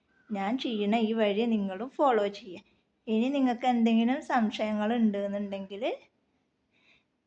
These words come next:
എന്ത് ചെയ്യുക, കമൻറ്റിൽ ചോദിക്കുക. അപ്പോൾ അതിനൊക്കെ ഉള്ള ഒരു വീഡിയോ ആയിട്ട് തന്നെ ഞാൻ ചെയ്യാം.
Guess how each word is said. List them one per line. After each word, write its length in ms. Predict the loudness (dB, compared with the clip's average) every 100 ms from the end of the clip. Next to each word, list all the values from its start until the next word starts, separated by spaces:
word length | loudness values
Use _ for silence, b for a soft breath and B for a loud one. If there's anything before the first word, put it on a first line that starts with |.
| -10
എന്ത് 220 | -6 -4
ചെയ്യുക, 420 | -2 -2 -2 -4 -6
കമൻറ്റിൽ 520 | -6 -6 -6 -6 -4 -6 -6 -16 _ -2
ചോദിക്കുക. 580 | 0 0 -2 -8 -6 -4 -4
അപ്പോൾ 220 | -8 -6
അതിനൊക്കെ 460 | -4 -4 -6 -4 -2
ഉള്ള 160 | 2 0
ഒരു 160 | 2 -2
വീഡിയോ 380 | 0 0 2 4
ആയിട്ട് 180 | 2 2
തന്നെ 220 | -4 -2
ഞാൻ 260 | -4 -2 -4 -6 -10 b b -6
ചെയ്യാം. 320 | -2 0 -2